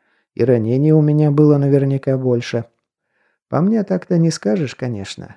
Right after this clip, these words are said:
Моё тело идеально и не имеет даже шрамов. Но я терял и конечности, получал ожоги, меня по кускам собирали. Да если навскидку припомнить, то левой руки я лишался как минимум четыре раза.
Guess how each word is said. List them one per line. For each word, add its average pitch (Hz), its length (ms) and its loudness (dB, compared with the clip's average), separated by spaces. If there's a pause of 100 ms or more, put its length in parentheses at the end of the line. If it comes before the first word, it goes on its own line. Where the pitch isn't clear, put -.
(120)
Моё 113 360 -2
тело 131 300 0
идеально 123 840 -4
и 117 120 -4
не 117 200 0
имеет 120 360 -2
даже 127 300 0
шрамов. 165 560 -4 (640)
Но 147 220 0
я 180 280 2
терял 165 440 4
и 156 60 4
конечности, 131 840 -4
получал 113 540 -6
ожоги, 131 600 -2 (220)
меня 104 280 -8
по 110 120 -10
кускам 110 460 -6
собирали. 135 580 0 (680)
Да 107 160 -2
если 170 420 0
навскидку 165 640 -2
припомнить, 139 840 -2
то 104 140 -2
левой 165 340 2
руки 160 300 0
я 156 220 2
лишался 156 560 0
как 143 240 -4
минимум 151 520 0
четыре 135 500 -2
раза. 156 440 -4